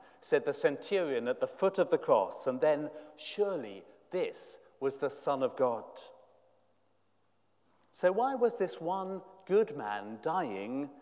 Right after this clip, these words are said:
while other bad men watched on in hatred and mockery? And what was triumphantly finished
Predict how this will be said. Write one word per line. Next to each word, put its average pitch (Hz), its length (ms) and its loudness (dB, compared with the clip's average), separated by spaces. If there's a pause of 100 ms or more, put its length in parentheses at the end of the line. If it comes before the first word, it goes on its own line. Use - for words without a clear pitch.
(120)
while 139 280 4
other 117 440 4 (300)
bad 175 380 2
men 107 380 -6 (200)
watched - 380 4
on 143 220 4
in 110 140 -4
hatred 180 540 -4
and 160 140 2
mockery? 104 520 2 (460)
And 170 120 2
what 240 160 8
was - 180 0
triumphantly 180 760 2
finished 147 720 -4